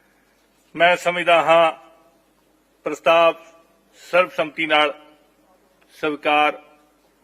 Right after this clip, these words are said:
ਹੋਇਆ। ਅੱਛਾ। ਮੈਂ, ਅਹ,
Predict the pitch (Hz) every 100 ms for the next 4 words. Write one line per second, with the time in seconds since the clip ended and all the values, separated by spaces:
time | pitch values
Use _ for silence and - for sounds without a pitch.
0 | - 156 107 - - _ _ _ _ _
1 | _ _ - - - - - - - -
2 | - - - - - - - - - -
3 | 170 151 143 147 - - - - _ _
4 | _ _ _ _ _ _ _ _ _ _
5 | 135 127 110 113 _ _ 131 - 104 _
6 | _ _ _ _ _ _ _ _ _ _
7 | _ _ _ _ _ _ _ - _ _
8 | 143 151 160 160 139 - 131 120